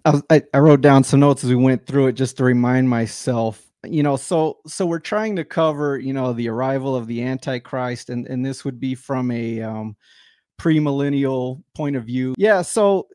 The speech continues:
eh, some of the challenges with it, um, were, eh, eh, and maybe this speaks to kind of where society is and how they're using A I. To keep it from putting nudity in anywhere was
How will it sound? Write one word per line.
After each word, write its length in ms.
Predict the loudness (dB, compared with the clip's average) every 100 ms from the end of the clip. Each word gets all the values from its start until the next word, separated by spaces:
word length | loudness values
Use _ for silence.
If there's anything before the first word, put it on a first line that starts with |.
| -20
eh, 80 | -18 -18 -18 -8
some 240 | 0 0
of 60 | 2
the 80 | 0
challenges 760 | 0 2 2 0 0 -4 -4
with 200 | -2 -2
it, 220 | -2 -6 -12 _
um, 480 | -8 -6 -6 -8 -10 _
were, 540 | -12 -2 0 0 -4 _ _ -20
eh, 60 | -20 -18
eh, 60 | -18 _ _ -20 _
and 260 | -6 -4 -2
maybe 280 | -2 -2 -4
this 160 | -4 -8
speaks 380 | -8 -8 -8 -14
to 80 | -8
kind 220 | -6 -6
of 40 |
where 120 | -6 -6
society 680 | -8 -10 -6 -6 -4 -4 -4
is 160 | -6
and 100 | -6
how 180 | -6 -6
they're 100 | -6
using 360 | -4 -6 -4 -6
A 160 | -6 -4
I. 280 | -4 -4 -8 _ _ _ _ _ _ _
To 100 | -6
keep 320 | -6 -4 0 0
it 160 | -2
from 220 | -2 -4
putting 460 | -2 -2 0 0 0
nudity 580 | 0 0 -2 -2 -4 -4
in 120 | -4
anywhere 560 | -4 -4 -4 -4 -6 -10
was 540 | -10 -8 -8 -8 -14